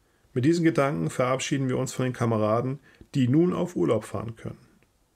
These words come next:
Die fiebrige Erwartung dessen, was schon in den nächsten Tagen auf uns zukommen wird, lässt keine wehmütige Stimmung aufkommen.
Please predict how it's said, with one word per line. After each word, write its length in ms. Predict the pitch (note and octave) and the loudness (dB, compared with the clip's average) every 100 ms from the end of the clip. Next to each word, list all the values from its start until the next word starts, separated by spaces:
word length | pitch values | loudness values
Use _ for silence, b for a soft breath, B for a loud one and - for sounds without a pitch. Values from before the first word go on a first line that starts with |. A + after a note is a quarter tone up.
| _ _ _ _ _ - | _ _ _ _ _ -6
Die 100 | A#2 | -4
fiebrige 760 | - F#3+ F#3 F#3 F#3 F3+ E3+ | 0 0 0 0 0 2 0
Erwartung 640 | E3+ D3+ C#3+ C#3 C#3 B2 A#2 | 0 -2 2 0 0 -2 2
dessen, 480 | B2 A#2 G2+ A2 A2+ | 0 0 -6 -6 -4
was 140 | A2 | -2
schon 160 | - C3+ | 0 0
in 120 | B2+ | 0
den 40 | |
nächsten 400 | C3 D#3+ - D3 | 2 0 0 -6
Tagen 440 | - C#3 C#3 C#3+ D3 | -2 0 0 0 -4
auf 140 | B2 | -4
uns 200 | A#2 - | -2 -2
zukommen 420 | E3 D#3+ A#2 G#2+ | -2 0 0 2
wird, 240 | A2 B2 - B B B - | 0 -2 -8 B B B 0
lässt 320 | A#2 - - | 0 0 -6
keine 540 | - C3+ C#3 C3+ C#3 - | -2 0 2 0 -4 -6
wehmütige 760 | A2+ A2+ D#3 D#3 C#3+ C3+ B2 | -2 2 4 2 0 0 -2
Stimmung 340 | - A2+ G2+ A2+ | -2 -4 -4 -8
aufkommen. 500 | - - A2+ A#2+ | -12 -12 -12 -12